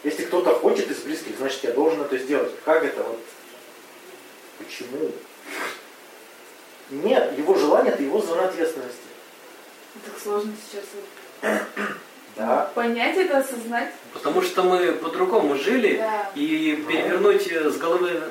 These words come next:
Speaker 3: на
Speaker 1: Да,
Speaker 3: ноги
Speaker 1: да.
Speaker 3: тяжело.
Speaker 1: Ну, то есть, если, а, вот пример, девушка обижается, ну, типичная ситуация, девушка обижается. А как мужики действуют? Они считают, что они вызвали обиду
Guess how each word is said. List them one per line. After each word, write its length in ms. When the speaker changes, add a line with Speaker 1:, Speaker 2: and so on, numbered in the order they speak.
Speaker 3:
на 80
Speaker 1:
Да, 60
Speaker 3:
ноги 400
Speaker 1:
да. 60
Speaker 3:
тяжело. 180
Speaker 1:
Ну, 80
то 100
есть, 200
если, 300
а, 140
вот 200
пример, 580
девушка 340
обижается, 480
ну, 120
типичная 380
ситуация, 280
девушка 300
обижается. 460
А 160
как 320
мужики 280
действуют? 280
Они 80
считают, 280
что 140
они 200
вызвали 380
обиду 400